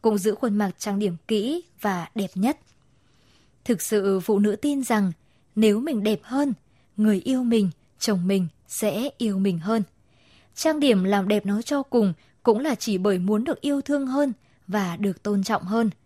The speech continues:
Đàn ông có thể say mê ngắm phụ nữ trang điểm đẹp, nhưng đơn thuần chỉ coi như bình hoa trang trí thì được. Còn trong đầu họ vẫn tự hỏi,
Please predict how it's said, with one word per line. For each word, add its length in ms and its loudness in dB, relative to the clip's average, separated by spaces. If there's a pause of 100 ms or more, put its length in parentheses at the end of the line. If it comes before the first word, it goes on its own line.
(680)
Đàn 200 2
ông 300 2
có 140 4
thể 160 0
say 240 0
mê 220 4
ngắm 200 0
phụ 200 0
nữ 220 4
trang 240 -4
điểm 240 0
đẹp, 220 0 (480)
nhưng 280 2
đơn 200 0
thuần 260 2 (260)
chỉ 160 0
coi 280 -2
như 100 -4
bình 200 2
hoa 240 -2
trang 260 -2
trí 260 -2
thì 180 -2
được. 300 2 (480)
Còn 360 2
trong 200 -2
đầu 140 4
họ 380 -2
vẫn 180 -4
tự 180 -2
hỏi, 320 2